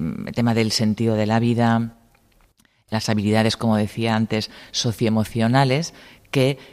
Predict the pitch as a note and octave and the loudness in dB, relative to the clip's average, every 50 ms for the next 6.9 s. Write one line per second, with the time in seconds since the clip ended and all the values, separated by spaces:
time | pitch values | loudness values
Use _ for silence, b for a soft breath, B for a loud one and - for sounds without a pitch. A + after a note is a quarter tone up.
0 | B - A2+ A#2 A2+ - - B2 A#2 A#2 A#2+ A#2 A2 B2 A2 A2+ A2+ A2+ G#2+ - | B -4 -2 -2 -2 -2 -2 0 0 2 2 0 0 -2 0 0 0 0 0 -2
1 | A#2+ A#2 A2 B2 - - A2 A2 G#2+ G#2 G#2+ G2+ - - - - - - A2 G#2+ | -4 -2 -2 0 0 0 0 0 0 0 -2 -4 -4 -6 -8 -8 -8 -6 -4 -2
2 | G#2+ G#2 G#2 G#2 G#2 - - - - - - G#2 G#2+ G#2 G2+ G2+ - G#2+ G#2 G#2+ | 0 0 0 0 -2 -2 -4 -4 -6 -6 -6 -4 -2 -2 -2 -2 -2 -2 -2 -2
3 | G2+ F#2+ G2+ - - B2 A#2+ A#2+ A#2 - B2+ B2+ - b b b b b b - | -2 -2 -2 -4 -4 -4 -4 -2 -2 -2 -2 -4 -4 b b b b b b -2
4 | A#2+ A#2 A2+ A#2 B2 C3 C3 - b b b _ - C3 A#2+ A#2 A#2 A#2 A2+ A#2+ | 0 2 2 2 2 0 0 -2 b b b _ -2 2 2 4 2 2 0 -2
5 | B2+ G#2+ - C3+ C3+ B2+ - - D3+ E3 D#3 D3+ B2+ G#2+ - B2 A#2 - B2 A#2 | -4 -2 -2 -6 -4 -4 -4 -4 -4 -2 0 0 -2 0 0 -2 -2 0 2 2
6 | A#2+ A#2+ A#2+ B2+ A#2+ - - C#3 C3 C3 - - C3 B2 C#3 D#3+ - | 2 4 2 0 0 0 0 0 0 0 0 0 0 0 0 -2 -4